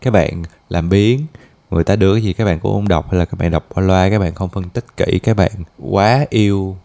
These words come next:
thời gian của mình, các bạn quá làm biếng đi, thì cái hậu quả gây ra, không phải cái hậu quả nữa mà là cái ấn tượng mà khi các bạn tạo ra cho những đồng nghiệp của các bạn, mọi người xung quanh bạn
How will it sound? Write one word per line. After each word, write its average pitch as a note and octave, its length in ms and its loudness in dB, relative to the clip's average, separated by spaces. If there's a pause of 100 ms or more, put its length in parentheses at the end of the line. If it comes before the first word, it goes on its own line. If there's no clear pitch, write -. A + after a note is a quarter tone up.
thời F2 180 -2
gian F2 240 2
của F#2+ 120 0
mình, F#2 200 2 (120)
các G#2 120 -4
bạn F2+ 180 0
quá F#2+ 120 2
làm F2+ 200 -2
biếng F#2+ 280 -4
đi, F#2+ 160 -4 (360)
thì D#2+ 400 2
cái A#2 120 0
hậu E2+ 260 0
quả F2 240 2
gây G2+ 260 0
ra, F2 520 -2
không G#2 160 -4
phải G2 80 -2
cái A2+ 160 -2
hậu E2+ 180 -2
quả - 240 0 (100)
nữa F2+ 240 0
mà F#2+ 80 -2
là E2 80 -2
cái - 220 -6
ấn A#2 200 -4 (120)
tượng E2+ 400 -2 (200)
mà D2+ 80 -10 (100)
khi F#2+ 160 -10 (140)
các A1 100 -6
bạn E2 140 -4 (100)
tạo - 320 -2
ra F#2 440 0
cho E2+ 340 -6 (100)
những F#2+ 140 -2
đồng E2 220 0
nghiệp D#2+ 240 0
của F#2 140 -8 (200)
các G#2 100 -2
bạn, D#2+ 280 -2 (320)
mọi F2 140 -4
người E2+ 160 -4
xung E2+ 260 -4
quanh E2 240 -2
bạn - 160 -4